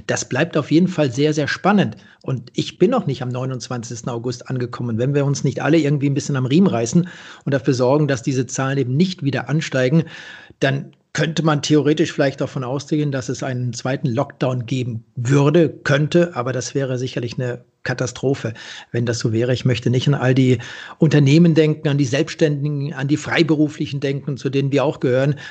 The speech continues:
die dann eben wiederum einige Wochen oder Monate keinen Job haben. Also das ist, äh, ein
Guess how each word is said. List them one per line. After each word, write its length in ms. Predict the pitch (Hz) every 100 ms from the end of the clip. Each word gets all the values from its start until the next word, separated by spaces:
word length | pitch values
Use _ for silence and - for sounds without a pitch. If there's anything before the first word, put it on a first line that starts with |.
| -
die 80 | 156
dann 160 | 143 139
eben 260 | 139 131 -
wiederum 560 | 139 262 220 131 117 -
einige 440 | - 135 127 113 110 -
Wochen 300 | 135 139 120
oder 260 | 113 143 117
Monate 460 | 131 143 123 117
keinen 240 | 110 117 113
Job 260 | 117 113
haben. 160 | 107 104
Also 240 | - 120
das 240 | 123 123 -
ist, 240 | - -
äh, 140 | 131 127
ein 680 | 127 127 120 120 120 117